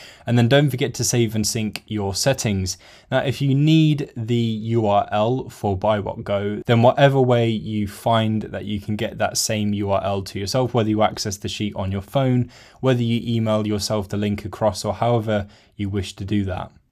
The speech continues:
One of the key bits of information that can help you out is the dates that get included in the export. So for example, if you see items that aren't quite working out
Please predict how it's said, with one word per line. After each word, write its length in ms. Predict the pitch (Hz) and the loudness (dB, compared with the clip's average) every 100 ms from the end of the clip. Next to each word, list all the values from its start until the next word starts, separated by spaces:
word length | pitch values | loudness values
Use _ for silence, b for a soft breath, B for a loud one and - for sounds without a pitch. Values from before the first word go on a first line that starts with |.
| _ - | _ 0
One 140 | 139 | 4
of 100 | 165 | 4
the 80 | 143 | 2
key 220 | 123 156 | 0 2
bits 260 | 127 127 120 | 2 0 -4
of 120 | 117 | -2
information 460 | 120 104 123 110 113 | -2 -2 -2 -2 -4
that 100 | 95 | -4
can 100 | 110 | -2
help 240 | 117 101 | -2 0
you 80 | 113 | 0
out 140 | 107 | 0
is 220 | 107 95 - | 0 -4 -4
the 120 | 98 | -6
dates 680 | 92 123 123 104 - - - | -2 2 2 0 -4 -4 -2
that 260 | 117 117 | -2 0
get 140 | 117 101 | 0 -2
included 800 | 104 98 135 131 120 104 104 - - | -2 -2 0 2 4 2 -2 -8 -2
in 400 | 110 104 104 - | 2 2 0 -4
the 240 | 107 101 | -4 0
export. 640 | 120 - - - 101 - - B B B | -2 -2 -8 -6 -6 -6 -12 B B B
So 160 | - | 0
for 140 | 127 147 | 0 0
example, 500 | 127 139 123 107 107 | 2 2 2 -2 -2
if 240 | 113 - | -4 0
you 160 | 160 156 | 4 4
see 240 | - 135 | 2 0
items 460 | 120 117 - 110 104 | 2 0 0 -2 0
that 160 | 110 | 0
aren't 320 | - 110 104 - | 0 0 -2 -4
quite 400 | - 104 98 107 | -2 0 0 -2
working 520 | 107 98 98 110 98 | 0 0 -2 -6 -4
out 300 | 98 98 | -2 -4